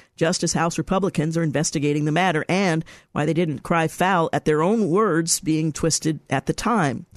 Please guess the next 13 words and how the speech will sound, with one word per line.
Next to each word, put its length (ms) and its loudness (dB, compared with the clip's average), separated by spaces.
If 120 2
James 320 2
Clapper 380 0
knew 240 2
Politico 560 0
and 80 0
Natasha 500 0
Bertrand 480 -2
were 140 2
lying 400 2
about 280 2
what 260 0
the, 200 2